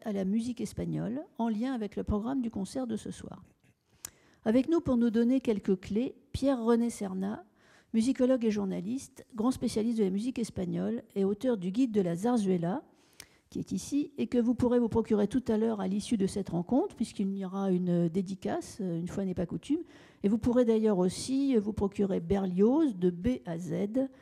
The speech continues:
ainsi que l'anti-Wagner. Donc, euh, voilà, c'est un vaste panel. On, on va parler ce soir de musique espagnole, mais par contre, euh,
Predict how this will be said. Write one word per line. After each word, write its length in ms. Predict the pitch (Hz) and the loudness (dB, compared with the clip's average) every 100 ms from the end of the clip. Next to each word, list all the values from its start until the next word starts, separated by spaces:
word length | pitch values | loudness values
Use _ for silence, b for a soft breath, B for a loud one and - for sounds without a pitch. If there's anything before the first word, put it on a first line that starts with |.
| B B | B B
ainsi 400 | 208 185 - 277 | -4 -2 -2 -10
que 340 | 247 - 220 - _ _ _ _ | -8 -2 -2 -2 _ _ _ _
l'anti-Wagner. 760 | 220 220 247 233 151 151 135 165 147 - b b b b b | -4 -4 -2 -2 -2 -4 -8 -12 -14 -18 b b b b b
Donc, 420 | 196 202 214 214 226 | -2 2 2 2 4
euh, 300 | 202 196 180 | 6 6 6
voilà, 300 | 180 196 285 | 4 4 0
c'est 260 | - 240 | 2 2
un 200 | 220 208 | 4 2
vaste 320 | 202 233 - 220 | 2 0 0 0
panel. 440 | 190 175 185 311 | 2 2 2 4
On, 340 | 277 233 214 | 2 2 0
on 60 | 208 | 0
va 140 | 190 | 0
parler 300 | 180 185 180 | 0 -4 -4
ce 160 | 170 202 | -2 -4
soir 220 | - 208 | 0 0
de 60 | 175 | 0
musique 280 | 170 190 180 | 0 -2 -6
espagnole, 480 | - 165 165 240 349 | -4 -2 0 2 2
mais 80 | 247 | 0
par 240 | 180 - | -2 -4
contre, 360 | - 302 - 190 | -2 -2 -2 0
euh, 160 | 185 | 0